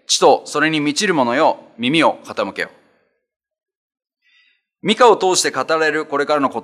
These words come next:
葉というのは、すべての国民が聞くべき言葉として語っています。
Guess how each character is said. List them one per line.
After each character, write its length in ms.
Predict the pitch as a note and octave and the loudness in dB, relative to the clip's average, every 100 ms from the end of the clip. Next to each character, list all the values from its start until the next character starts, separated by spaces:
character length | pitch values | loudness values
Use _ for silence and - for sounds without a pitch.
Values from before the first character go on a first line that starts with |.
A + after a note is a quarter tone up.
| B2 | -2
葉 120 | B2+ | -2
と 80 | A#2 | -2
い 60 | |
う 40 | G#2 | -6
の 140 | A2+ | 0
は、 120 | A#2+ | 0
す 160 | A2+ G#3 | 2 0
べ 100 | G3+ | 0
て 100 | F3+ | 0
の 100 | D3 | -2
国 300 | C#3 C3 D#3 | -4 -10 -6
民 160 | D#3+ E3+ | -6 -2
が 140 | E3 | -2
聞 160 | D3 - | -2 -10
く 120 | - | -4
べ 120 | F#3+ | -4
き 100 | F3+ | -6
言 140 | - B2+ | -8 -4
葉 180 | C#3 | -2
と 80 | C3+ | -2
し 120 | B2 | -4
て 440 | - F3 B2 - _ _ _ _ - | -2 -2 -2 -6 _ _ _ _ -6
語 160 | A2+ | 0
っ 60 | C3 | 0
て 80 | A2 | 0
い 60 | |
ま 120 | E2 - | -10 -12
す。 220 | - | -14